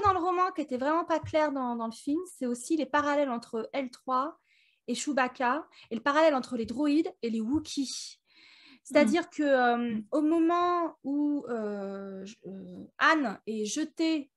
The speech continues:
Speaker 1: dans, euh, la fosse <laughs> où est Chewbacca, il a cette, il se fait cette réflexion de comment les deux, euh, les deux Stormtroopers, euh, au-dessus, là, sur les grilles, ils peuvent s'amuser de voir deux êtres, euh, intelligents, deux créatures intelligentes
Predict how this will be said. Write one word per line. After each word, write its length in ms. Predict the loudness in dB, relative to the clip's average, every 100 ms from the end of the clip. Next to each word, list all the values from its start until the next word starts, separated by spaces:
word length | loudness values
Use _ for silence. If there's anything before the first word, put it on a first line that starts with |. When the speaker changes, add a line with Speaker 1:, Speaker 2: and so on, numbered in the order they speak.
| -10
Speaker 1:
dans, 420 | 0 2 2 2
euh, 280 | 0 0 0
la 140 | 0
fosse 460 | 0 2 2 2 -2 -2 -2
<laughs> 200 | -6 -6 -16 -16 -16 -6
où 100 | 0
est 80 | 0
Chewbacca, 640 | 0 0 2 0 4 4 4 -2 _ -20 -20 -10 2
il 160 | 6
a 80 | 6
cette, 200 | 4 0
il 100 | -2
se 120 | -4 -4
fait 100 | -4
cette 180 | -4
réflexion 540 | -4 -6 -4 -6 -6 -8 -4
de 160 | -2 -2
comment 280 | 0 -2 0 0
les 80 | 0
deux, 120 | 0 0 2
euh, 280 | 4 4 2
les 120 | 0
deux 140 | -2
Stormtroopers, 680 | -2 -2 -2 -2 2 4 4
euh, 460 | 4 0 0 -2 -2
au-dessus, 480 | -2 -4 -2 0 2
là, 140 | 2
sur 180 | -2 -6
les 80 | -4
grilles, 220 | 0 2 2 -2
ils 80 | 0
peuvent 160 | 0
s'amuser 760 | 2 0 2 4 2 2 2 2
de 100 | 0
voir 380 | 2 2 2 0
deux 400 | -2 -2 0 4
êtres, 320 | 4 2 -6
euh, 320 | -4 -2 -6 -6 -2
intelligents, 640 | 0 0 -2 -2 -2 -6
deux 140 | -4 -6
créatures 420 | -2 -4 -2 -4
intelligentes 720 | -4 -4 -8 -6 -8 -8 -14